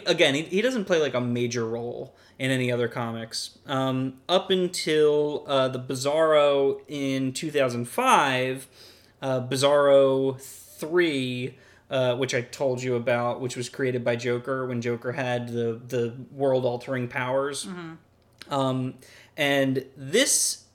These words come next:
Speaker 1: Bizarro Batman is called Bat-Zaro. Slightly different, but still the same idea. Um, this Bat-Zaro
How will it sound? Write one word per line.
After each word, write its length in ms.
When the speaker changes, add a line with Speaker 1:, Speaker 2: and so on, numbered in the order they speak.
Speaker 1:
Bizarro 800
Batman 520
is 180
called 380
Bat-Zaro. 880
Slightly 460
different, 560
but 160
still 240
the 80
same 260
idea. 520
Um, 460
this 600
Bat-Zaro 1200